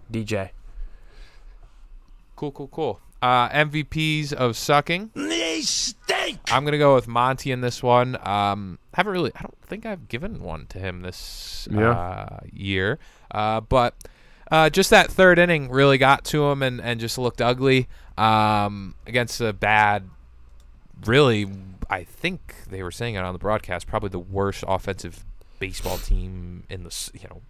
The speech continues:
Speaker 2: baseball team in the sport,
Speaker 1: Yeah.
Speaker 2: uh, or in M L B. Um, so just, uh, you know, him and J Mo have had, uh, some troubling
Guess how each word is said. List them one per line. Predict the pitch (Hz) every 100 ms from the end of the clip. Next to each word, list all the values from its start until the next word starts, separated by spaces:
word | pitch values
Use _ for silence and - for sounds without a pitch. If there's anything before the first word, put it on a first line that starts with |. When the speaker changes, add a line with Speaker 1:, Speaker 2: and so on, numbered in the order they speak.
| -
Speaker 2:
baseball | 110 85 82
team | 85 92 -
in | 95
the |
sport, | - 107 90 - - -
Speaker 1:
Yeah. | 113 98
Speaker 2:
uh, | 92
or | 90
in | 92
M | 107 101
L | 92
B. | 101 95 90
Um, | - 98 95 95 90 - _ - - - -
so | - 131 117 107 - - -
just, | 175 170 - -
uh, | 151 147 147 143 143 - - - _ _ _ _ _ _ _ _ _ _ _ - _ _ -
you |
know, | 160 151
him | 175
and | 180 175 160
J | 156 175
Mo | 160 139
have | 131
had, | 127 135 131 127 120
uh, | 113 117 117 113 113 107 104 _ _ -
some | - - 127 113 107 104 - _ _ -
troubling | - 143 131 135 131 127 123 117